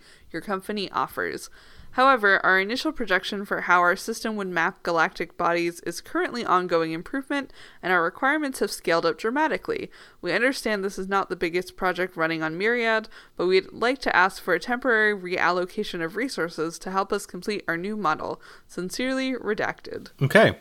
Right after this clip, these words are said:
Speaker 1: And once they found that, uh, they unlocked a second segment of that, of that code block that pointed them towards a second password protected page.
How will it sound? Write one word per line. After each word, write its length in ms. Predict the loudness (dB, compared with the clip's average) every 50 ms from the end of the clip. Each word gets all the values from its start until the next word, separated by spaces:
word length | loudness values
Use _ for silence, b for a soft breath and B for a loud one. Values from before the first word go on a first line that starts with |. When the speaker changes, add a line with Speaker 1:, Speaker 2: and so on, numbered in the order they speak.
| -8 -6
Speaker 1:
And 380 | -4 -2 0 -2 -2 -2 -2
once 240 | -2 -2 -4 -4 -6
they 180 | -2 0 0 0
found 380 | 0 0 0 0 0 0 0
that, 380 | 2 2 2 0 -2 -6 -12 -10 -4
uh, 260 | 0 2 4 4 4 2
they 160 | 2 0 0
unlocked 540 | 0 -2 -2 0 0 0 0 0 -2 -4 -4
a 60 | -4
second 400 | -4 -2 -2 -2 -2 -2 -8 -8
segment 600 | -6 -4 -2 -2 -2 -2 -4 -4 -4 -4 -6 -8 -10 -4 -2
of 380 | 0 0 0 0 -2 -6 -12 -16 -14 -8 -2
that, 500 | 0 2 2 2 0 -2 -8 -12 -12 -12 b b b b b b -2
of 160 | -2 0 0 0
that 240 | 0 -2 -2 -2
code 280 | -2 2 2 2 2 2
block 360 | 2 2 4 4 2 0 -2
that 160 | -4 -4 -4
pointed 320 | -2 -4 -2 -2 -2 0 0
them 180 | 0 0 0
towards 400 | -2 -4 -4 -2 -2 -2 -2 -4
a 120 | -6 -6 -6
second 520 | -6 -6 -2 0 0 0 0 -4 -6 -6
password 460 | -4 -2 -2 -2 -2 -2 -4 -6 -6
protected 500 | -6 -8 -6 -6 -6 -6 -8 -16 -20 -16
page. 640 | -10 -6 -4 -2 -2 0 0 -2 -2 -4 -8 -16 -18